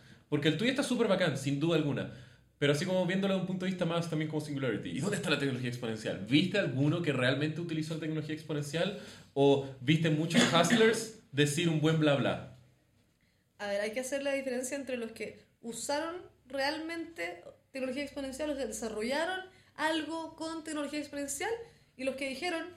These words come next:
Speaker 2: que su proyecto se iba a desarrollar con tecnología exponencial.
Speaker 1: <laughs>
Speaker 2: Ya, a Singularity le gustan esos,
Speaker 1: Los que hablan.
Speaker 2: porque de estos no habían.
Speaker 1: No.
Speaker 2: Porque no hubo nadie que, y, o sea, si quería alguien que use,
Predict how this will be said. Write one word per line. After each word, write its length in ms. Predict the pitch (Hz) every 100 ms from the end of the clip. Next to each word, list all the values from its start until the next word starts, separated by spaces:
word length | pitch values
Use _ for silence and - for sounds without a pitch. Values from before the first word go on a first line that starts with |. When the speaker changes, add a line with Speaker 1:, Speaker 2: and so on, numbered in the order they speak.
| - _
Speaker 2:
que 100 | 254
su 100 | 254
proyecto 580 | 254 262 277 - 294 285
se 120 | 269
iba 100 | 262
a 20 |
desarrollar 380 | 254 254 240 240
con 120 | 240
tecnología 320 | 233 226 220 226
exponencial. 460 | 226 233 233 - -
Speaker 1:
<laughs> 360 | - 123 -
Speaker 2:
Ya, 100 | -
a 120 | -
Singularity 480 | 220 247 269 320 359
le 60 | 302
gustan 400 | 294 294 302 302 -
esos, 520 | - 233 - 359 - -
Speaker 1:
Los 120 | 120
que 100 | -
hablan. 180 | 98 85
Speaker 2:
porque 200 | 247 247
de 80 |
estos 180 | 269 285
no 60 | 285
habían. 280 | 214 - - - _ _ _ _
Speaker 1:
No. 520 | 113 113 110 101 98 98
Speaker 2:
Porque 220 | 247 233 262
no 100 | 330
hubo 100 | 339
nadie 320 | 339 427 453 440
que, 480 | 403 370 359 - 269
y, 60 | 247 - 254
o 40 |
sea, 340 | 294 269 269 - _ _ _
si 120 | - 254
quería 240 | 302 403
alguien 200 | 403 359
que 120 | 302
use, 760 | 311 339 - 330 311 294 262